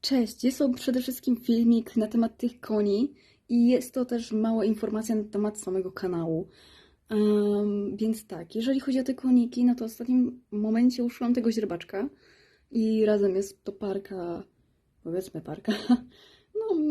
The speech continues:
sprzedaję jej razem za sto pięćdziesiąt złotych, jeżeli ktoś by chciał konika A cztery i A pięć razem.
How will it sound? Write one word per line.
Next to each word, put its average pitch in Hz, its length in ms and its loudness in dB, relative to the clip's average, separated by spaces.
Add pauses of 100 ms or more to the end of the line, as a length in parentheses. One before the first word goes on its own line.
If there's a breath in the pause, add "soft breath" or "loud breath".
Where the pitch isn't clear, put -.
(160)
sprzedaję 320 340 2
jej 240 180 4
razem 196 360 2
za 277 80 0
sto 254 160 -10
pięćdziesiąt 208 360 -4
złotych, 196 320 -6
jeżeli 214 240 0
ktoś 190 160 -6
by 175 80 -6
chciał 175 240 -10
konika 175 360 -6
A 208 80 -6
cztery 185 380 -2
i - 200 -4
A 185 60 -8
pięć 170 320 -4
razem. 202 380 2